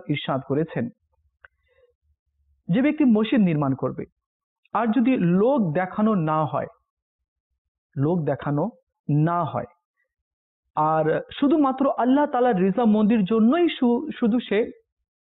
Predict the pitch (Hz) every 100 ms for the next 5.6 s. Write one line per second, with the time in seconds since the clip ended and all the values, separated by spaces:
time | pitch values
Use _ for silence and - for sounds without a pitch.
0 | - 180 202 262 - _ _ 170 180 220
1 | 214 202 175 151 - 143 123 104 - 196
2 | 226 247 247 254 240 202 196 240 220 220
3 | 214 226 208 208 - _ _ - 190 185
4 | 196 196 185 175 202 175 160 160 156 147
5 | 147 151 151 143 - 143